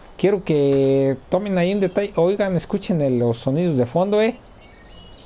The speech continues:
Bueno, ahí los dejo a su criterio, amigos. No sé, algún comentario o algo que tengan respecto a este video, pues ahí los espero en los comentarios.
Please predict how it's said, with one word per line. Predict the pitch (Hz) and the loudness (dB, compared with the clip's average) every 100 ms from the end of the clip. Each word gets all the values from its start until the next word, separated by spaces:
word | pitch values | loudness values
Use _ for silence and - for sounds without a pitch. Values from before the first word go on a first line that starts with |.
| - - - - - - - - - - - - - - - - - - - - - - - - - - - - - 131 | -20 -20 -20 -20 -20 -20 -20 -20 -20 -20 -20 -20 -20 -20 -20 -20 -20 -20 -20 -20 -18 -18 -18 -20 -20 -20 -20 -20 -8 0
Bueno, | 190 277 302 285 - - - - - - - - - - - - - - - - - - - - | 2 2 0 -4 -10 -20 -20 -20 -20 -20 -20 -20 -20 -20 -20 -20 -20 -20 -20 -20 -20 -20 -20 -6
ahí | 127 139 | -2 0
los | 143 135 123 | 2 0 2
dejo | 165 - 160 151 139 127 | 0 0 0 2 2 4
a | 123 | 2
su | 123 123 | 0 -4
criterio, | 127 120 202 247 269 | -2 0 0 2 2
amigos. | 262 254 | 2 0
No | 220 190 | 0 0
sé, | 202 226 | 0 2
algún | 262 185 185 | 2 2 0
comentario | 196 175 165 - 208 208 185 | 0 0 0 0 2 4 4
o | 196 | 2
algo | 202 | 0
que | 180 - | -2 -2
tengan | 208 202 170 | -2 0 0
respecto | 147 - 151 - 165 | -2 -2 -4 0 0
a | |
este | 180 180 | 0 0
video, | 165 175 247 | 2 2 2
pues | 247 185 - - | 2 0 -2 -4
ahí | 127 151 175 | 0 0 2
los | 170 - | 0 -2
espero | 131 - 175 165 | -6 0 0 2
en | 143 | -2
los | 135 | -2
comentarios. | 127 127 131 180 233 233 - | -2 -2 0 0 0 -2 -4